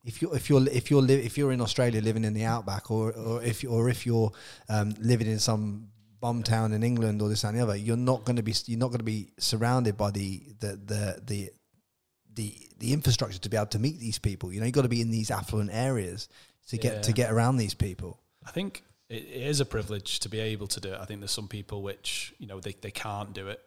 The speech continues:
Speaker 2: and that's fine. Um, there's, there's, there's ways to try and do it. Social media, get, like, try and move it along digitally. But if they can, and if you can, I really believe physical.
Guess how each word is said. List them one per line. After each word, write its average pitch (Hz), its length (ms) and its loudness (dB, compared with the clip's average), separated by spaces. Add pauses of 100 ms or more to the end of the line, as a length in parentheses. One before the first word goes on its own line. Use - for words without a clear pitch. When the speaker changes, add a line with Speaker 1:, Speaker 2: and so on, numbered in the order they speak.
Speaker 2:
and 101 80 -20
that's 98 160 -12
fine. 98 480 -10
Um, 98 460 -12
there's, - 380 -4 (140)
there's, 110 180 -14 (640)
there's 113 160 -14
ways 113 600 -2
to - 100 -10
try 107 240 -6
and 107 100 -8
do 107 120 -6
it. 101 120 -10
Social 101 320 -10
media, 107 380 -8
get, 98 260 -12
like, 101 140 -16 (460)
try 101 220 -12
and 101 160 -12
move 113 260 -10
it 107 80 -8
along 104 400 -6 (100)
digitally. 104 520 -8 (680)
But 120 140 -6
if - 260 -8
they 104 100 -8
can, 104 500 -10
and 107 100 -12
if - 140 -14
you 104 160 -12
can, 101 200 -10
I 98 100 -10
really 104 380 -8
believe 101 400 -8
physical. - 720 -10